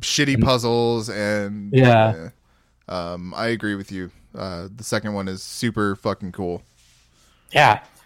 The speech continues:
Speaker 1: Very
Speaker 2: it's, it's really awesome.
Speaker 1: And it gives,
Speaker 2: I like
Speaker 1: it gives
Speaker 2: their
Speaker 1: you, like,
Speaker 2: whole
Speaker 1: a world that you're like, "Oh, what the fuck is this thing?" And
Speaker 2: Yeah.
Speaker 1: yep, yep, yep.
Speaker 2: Oh, and that, that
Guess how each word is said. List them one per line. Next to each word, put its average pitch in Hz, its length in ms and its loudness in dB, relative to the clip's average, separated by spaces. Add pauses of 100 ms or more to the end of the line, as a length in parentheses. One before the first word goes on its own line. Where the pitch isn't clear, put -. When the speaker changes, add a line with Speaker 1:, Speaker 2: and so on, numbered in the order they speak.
(100)
Speaker 1:
Very 110 120 -2
Speaker 2:
it's, 104 240 -2
it's 131 160 2
really 143 180 8
awesome. 117 360 6 (200)
Speaker 1:
And 135 80 -4
it 143 120 -4
gives, 175 180 2
Speaker 2:
I 123 60 6
like 131 100 12
Speaker 1:
it 147 60 6
gives 190 100 10
Speaker 2:
their 269 60 10
Speaker 1:
you, 220 60 12
like, 185 100 6
Speaker 2:
whole 143 80 4
Speaker 1:
a 120 40 2
world 123 420 4
that 110 100 0
you're 107 160 0
like, 98 360 -2
"Oh, 135 200 -4
what 107 140 -6
the 131 80 -6
fuck 135 260 -2
is 117 120 -4
this 147 160 -4
thing?" 98 300 -6
And 92 200 -12 (500)
Speaker 2:
Yeah. 135 160 8
Speaker 1:
yep, 113 200 8 (140)
yep, - 100 -6 (100)
yep. 104 160 -8 (1160)
Speaker 2:
Oh, 135 140 10
and 135 100 12
that, 131 240 10
that 123 220 6